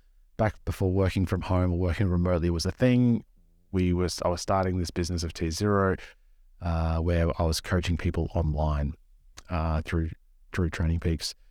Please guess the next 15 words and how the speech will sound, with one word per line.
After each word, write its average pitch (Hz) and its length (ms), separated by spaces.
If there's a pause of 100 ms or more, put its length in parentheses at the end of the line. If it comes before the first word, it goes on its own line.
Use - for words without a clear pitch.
(380)
But, 90 160
and 98 160
we, 92 100 (120)
I 92 100
started 92 360
that 87 140
in 82 140
two 87 300
thousand 82 400
and 82 160
ten. 73 400 (1120)
And 90 160
so 92 160
I 85 80
was 87 220